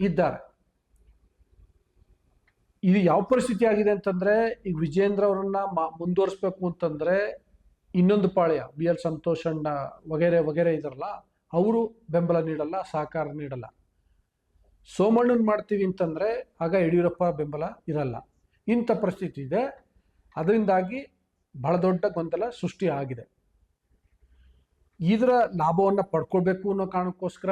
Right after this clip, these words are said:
ಈ ಹೆಸರನ್ನ ಯಾರಾದ್ರೂ ಮೂವ್ ಮಾಡಿದಾರಾ ಏನು ಅಂತ ಗೊತ್ತಿಲ್ಲ. ಒಟ್ನಲ್ಲಿ ದಿಢೀರ್ ಅಂತ ಕಾರ್ಕಳದ ಶಾಸಕ ಸುನಿಲ್ ಕುಮಾರ್ ಹೆಸರು ಚರ್ಚೆ ಆಗ್ತಾ ಇದೆ. ಅದು ಹೇಗೆ ಗೊತ್ತಾಗಿದೆ ಅಂತಂದ್ರೆ,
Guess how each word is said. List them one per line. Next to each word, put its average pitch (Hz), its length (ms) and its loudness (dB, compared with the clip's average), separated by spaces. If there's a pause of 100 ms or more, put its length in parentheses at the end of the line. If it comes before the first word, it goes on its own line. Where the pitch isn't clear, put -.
ಈ 180 320 0
ಹೆಸರನ್ನ 175 420 -2 (960)
ಯಾರಾದ್ರೂ 165 480 0 (200)
ಮೂವ್ 170 160 2
ಮಾಡಿದಾರಾ 170 420 0
ಏನು 160 260 -4
ಅಂತ 165 140 -6
ಗೊತ್ತಿಲ್ಲ. 156 380 -6
ಒಟ್ನಲ್ಲಿ 190 800 -2
ದಿಢೀರ್ 185 300 0
ಅಂತ 160 260 -4
ಕಾರ್ಕಳದ 160 580 -4
ಶಾಸಕ 151 420 -8 (160)
ಸುನಿಲ್ 160 240 -4
ಕುಮಾರ್ 151 340 -6
ಹೆಸರು 170 320 -6
ಚರ್ಚೆ 196 340 0
ಆಗ್ತಾ 147 300 -2
ಇದೆ. 117 140 -10 (2000)
ಅದು 180 200 4
ಹೇಗೆ 190 500 2
ಗೊತ್ತಾಗಿದೆ 196 500 2
ಅಂತಂದ್ರೆ, 185 560 -6